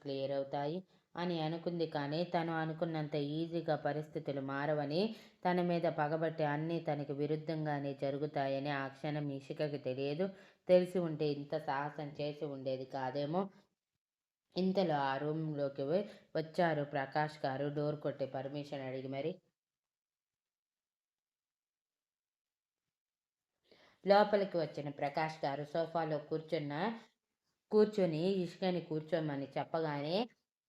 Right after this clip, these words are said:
ఇషిక ఇబ్బందిగా, "పర్వాలేదు మావయ్య" అని నిలబడే ఉంటే, "ఫార్మాలిటీస్ అవసరం లేదు. నీ మేనమామ దగ్గర కూడా ఇంత ఫార్మాలిటీగా ఉంటూ దూరం పెట్టకు. already ఒకడు దూరం పెడుతున్నాడు, సరిపోలేదా?"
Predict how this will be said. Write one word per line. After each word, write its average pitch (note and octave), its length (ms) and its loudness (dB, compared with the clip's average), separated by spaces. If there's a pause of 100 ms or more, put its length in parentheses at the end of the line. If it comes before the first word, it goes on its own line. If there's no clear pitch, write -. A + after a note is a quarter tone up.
(260)
ఇషిక G3 320 2 (140)
ఇబ్బందిగా, D3+ 720 2
"పర్వాలేదు F3 720 4
మావయ్య" C#3 540 -2
అని C#3 260 -2
నిలబడే D3+ 440 0
ఉంటే, C3+ 360 -2 (440)
"ఫార్మాలిటీస్ F#3 880 2
అవసరం D3 500 0
లేదు. D3+ 280 0 (400)
నీ F#3+ 140 4
మేనమామ F#3 580 2
దగ్గర F3 340 0
కూడా F3 280 0
ఇంత E3 340 -4
ఫార్మాలిటీగా E3+ 920 -2
ఉంటూ C#3+ 300 -4
దూరం D3+ 360 -2
పెట్టకు. C#3+ 420 -4 (500)
already F3 540 0
ఒకడు D3 280 -4
దూరం D#3 400 -2
పెడుతున్నాడు, C#3+ 680 -4 (440)
సరిపోలేదా?" D#3+ 680 0